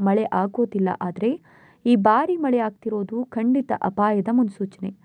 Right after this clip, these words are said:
ದೇಶ ಮತ್ತು ರಾಜ್ಯಕ್ಕೆ ಇದರಿಂದ ಖಂಡಿತ ಗಂಡಾಂತರ ಇದೆ ಅಂತ ಶಾಕಿಂಗ್ ಭವಿಷ್ಯ ನುಡಿದಿದ್ದಾರೆ. ಇದೊಂಥರ ರಾಜ್ಯಕ್ಕೆ ಜಲಗಂಡಾಂತರ ಇದ್ದಂತೆ. ಕೊರೋನಾ ಇನ್ನೂ ಹೆಚ್ಚಾಗಲಿದೆ, ಆದ್ರೂ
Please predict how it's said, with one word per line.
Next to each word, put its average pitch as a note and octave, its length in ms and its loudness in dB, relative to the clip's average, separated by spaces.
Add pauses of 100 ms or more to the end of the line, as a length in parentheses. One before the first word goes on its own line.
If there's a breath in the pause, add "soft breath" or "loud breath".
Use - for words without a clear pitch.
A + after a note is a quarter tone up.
(320 soft breath)
ದೇಶ B3 240 4 (100)
ಮತ್ತು D#4 220 -4
ರಾಜ್ಯಕ್ಕೆ C4 460 -2 (120)
ಇದರಿಂದ G#3+ 280 -2 (160)
ಖಂಡಿತ C4 340 -2 (180)
ಗಂಡಾಂತರ G#3 500 0 (100)
ಇದೆ F#3+ 200 0
ಅಂತ F3+ 160 -6 (600 soft breath)
ಶಾಕಿಂಗ್ D#4 400 4 (100)
ಭವಿಷ್ಯ A#3 400 -2
ನುಡಿದಿದ್ದಾರೆ. F#3+ 500 -6 (120)
ಇದೊಂಥರ E4+ 340 0 (140)
ರಾಜ್ಯಕ್ಕೆ A#3+ 480 -2 (560 soft breath)
ಜಲಗಂಡಾಂತರ B3 800 2
ಇದ್ದಂತೆ. G3 360 -6 (240)
ಕೊರೋನಾ B3+ 420 4
ಇನ್ನೂ D4+ 220 2
ಹೆಚ್ಚಾಗಲಿದೆ, G3+ 640 -4 (600 soft breath)
ಆದ್ರೂ D#4 200 2